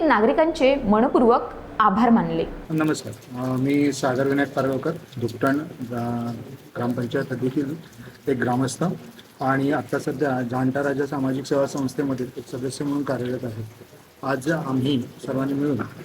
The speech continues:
Speaker 2: अ, हा जो उपक्रम राबवला, या उपक्रमातून आरोग्य शिबिराचं हे उत्तम असं उपक्रम इथे आपण राबवलं, जे नूतन विद्या मंदिर,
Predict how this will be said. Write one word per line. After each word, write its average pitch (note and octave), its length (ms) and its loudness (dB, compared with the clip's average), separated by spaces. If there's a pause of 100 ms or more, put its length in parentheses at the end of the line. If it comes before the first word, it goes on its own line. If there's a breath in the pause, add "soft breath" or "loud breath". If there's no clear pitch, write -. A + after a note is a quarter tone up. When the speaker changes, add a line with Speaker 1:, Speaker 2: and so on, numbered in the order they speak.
(300)
Speaker 2:
अ, C3 40 -6
हा B2+ 320 0
जो C#3+ 120 2
उपक्रम C#3+ 440 0
राबवला, C3 360 2
या A#2 200 -4
उपक्रमातून C3+ 1080 -4
आरोग्य B2 460 -2
शिबिराचं C3+ 500 0
हे C3 120 2
उत्तम D3+ 520 0 (520)
असं C3+ 160 -2
उपक्रम C#3+ 360 2
इथे C#3 180 2
आपण C#3 160 0
राबवलं, C3+ 360 2
जे C3 240 0
नूतन B2 300 -2
विद्या C3+ 220 0
मंदिर, C#3 360 2